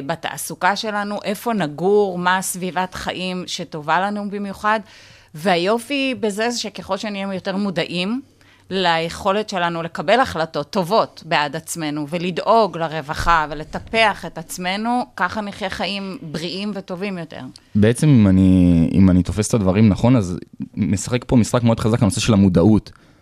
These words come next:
Speaker 2: כי אם אני מודע לכל אחד מהקטגוריות האלה, אז בעצם יש לי שליטה מסוימת על, על, על הערכים האלה בחיים שלי. הנושא של מודעות הוא משהו שאפשר להכניס אותו לתוך ה-well-being ל-
Speaker 1: מאוד, מאוד. אה, הנושא של מודעות, ודיברתם ככה על זה ש-well-being הוא מושג,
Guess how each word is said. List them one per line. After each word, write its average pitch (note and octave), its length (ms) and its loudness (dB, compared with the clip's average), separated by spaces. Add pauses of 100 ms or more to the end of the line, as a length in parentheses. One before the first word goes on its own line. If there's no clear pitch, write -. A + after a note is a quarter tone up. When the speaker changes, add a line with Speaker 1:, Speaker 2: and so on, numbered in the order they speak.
(140)
Speaker 2:
כי A2 100 4
אם A#2 100 8
אני B2+ 120 6
מודע F#2+ 480 6
לכל G2+ 280 2
אחד F#2 180 4
מהקטגוריות F2+ 640 4
האלה, G2+ 220 4
אז F#2 120 4
בעצם G2 400 4
יש G2 140 0
לי A#2 60 6
שליטה G#2+ 720 2
מסוימת F#2 580 2
על, F2+ 180 4
על, F#2 220 4 (200)
על F2 140 2
הערכים F2+ 720 2
האלה G2 140 4
בחיים F2+ 340 2
שלי. A#2 280 4 (200)
הנושא G2+ 300 2
של A#2+ 100 4
מודעות G2+ 440 4
הוא F#2+ 80 4
משהו G2 180 2
שאפשר F#2+ 300 0
להכניס C#3+ 220 0
אותו D3+ 140 2
לתוך D3 200 0
ה-well-being D3+ 480 4
ל- D3 140 2 (420)
Speaker 1:
מאוד, F3+ 540 -2
מאוד. F#3 420 -2
אה, E3+ 240 -4
הנושא D#3 280 -4
של C4 160 0
מודעות, G#3+ 800 0
ודיברתם D#3+ 560 -4
ככה F3 240 -8
על D3+ 80 -4
זה F3 120 -8
ש-well-being F3 540 -4
הוא E3 120 -6
מושג, D3 400 -4